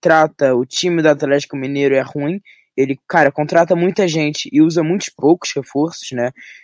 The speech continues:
Então, acho que também, sei lá, provavelmente vai embalar alguma sequência e vai ser demitido. Não sei,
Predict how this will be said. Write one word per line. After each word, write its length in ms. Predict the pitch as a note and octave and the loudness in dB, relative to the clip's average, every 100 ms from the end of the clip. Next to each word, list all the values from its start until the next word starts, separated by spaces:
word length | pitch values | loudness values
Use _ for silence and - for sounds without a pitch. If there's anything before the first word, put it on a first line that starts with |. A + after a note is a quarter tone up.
| _ | _
Então, 520 | C3+ - C#3+ C#3 C#3 B2+ _ _ | -10 -2 0 0 -2 -6 _ _
acho 320 | - C3 D3+ | -2 -2 -2
que 80 | - | -8
também, 380 | - E3+ F3+ F3 | -2 2 2 2
sei 220 | E3 F3+ | 2 2
lá, 180 | D#3 C#3 | 4 4
provavelmente 880 | D3 D3+ D#3 F#3+ F#3 E3+ E3+ E3 E3 | 2 2 4 4 4 4 2 0 -2
vai 220 | C#3+ D3+ | 0 0
embalar 360 | E3 D3+ D3 | 2 4 4
alguma 300 | C#3+ D3 D3 | 4 2 -2
sequência 580 | D3 - C3 C#3+ C3+ C#3+ | -4 -6 -8 -8 -8 -6
e 40 | C#3 | -2
vai 160 | C3+ | -2
ser 180 | C3 C3+ | -4 -10
demitido. 800 | B2+ C#3 C3 A#2 - D#3+ D#3 D#3 - _ _ | -6 -6 -6 -8 -4 -2 -2 -4 -10 _ _
Não 240 | C#3 C#3+ F#3+ | -4 -2 -2
sei, 500 | - - C#3 C#3 | -4 0 2 2